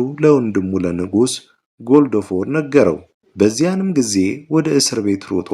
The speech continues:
ቅዱስ ሐዋርያው ቶማስንም አበኒሲንም ከወህኒ ቤት አወጧቸው። ለሐዋርያው ሰገዱለት። የሀገር ሰዎችም ሁሉ ከንጉሥ ጎልዶፎር ጋር አመኑ።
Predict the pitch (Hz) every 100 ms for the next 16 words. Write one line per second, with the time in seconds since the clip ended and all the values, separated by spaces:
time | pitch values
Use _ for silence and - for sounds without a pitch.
0 | 107 127 127 _ - 87 92 120 143 -
1 | 160 147 131 117 101 98 139 107 90 -
2 | 98 101 120 _ _ - 95 101 143 175
3 | 175 143 101 87 101 - _ _ _ -
4 | 104 117 165 143 98 98 160 151 104 -
5 | 85 - - - - _ _ _ _ _
6 | _ - 107 131 165 170 160 156 165 160
7 | 131 110 92 85 82 - - - - 82
8 | 87 92 117 127 165 147 123 - - 117
9 | 101 95 107 135 135 _ _ _ 101 98
10 | 104 147 156 175 180 151 143 120 98 92
11 | 98 139 156 113